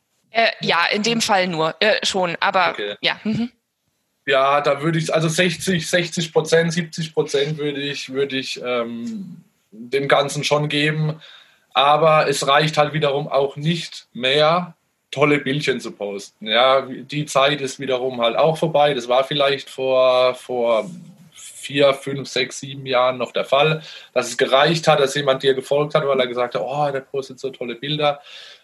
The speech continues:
Speaker 2: Aber wie auch angesprochen, das macht halt jeder. Ich nenn's jetzt mal halt ganz platt, weil, weil ich sie ja auch sehe.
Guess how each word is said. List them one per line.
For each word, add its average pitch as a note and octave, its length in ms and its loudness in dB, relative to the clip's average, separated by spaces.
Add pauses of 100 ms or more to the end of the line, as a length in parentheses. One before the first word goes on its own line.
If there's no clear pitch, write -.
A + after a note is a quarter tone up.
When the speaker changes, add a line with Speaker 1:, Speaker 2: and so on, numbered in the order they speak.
(120)
Speaker 2:
Aber C3+ 680 4 (200)
wie D3+ 200 0
auch C#3+ 120 4
angesprochen, C#3 420 -2
das B2+ 140 -6
macht B2+ 220 -2
halt A#2+ 160 0
jeder. D#3 540 2 (840)
Ich D#3+ 280 -6
nenn's E3 200 4
jetzt D#3+ 140 -2
mal D#3+ 180 4
halt D#3 200 2
ganz D#3 280 2
platt, D#3+ 320 2
weil, C3+ 280 0
weil C#3 160 -2
ich D3 120 -10
sie D3 140 -8
ja C3+ 120 2
auch C3 120 0
sehe. D#3 400 0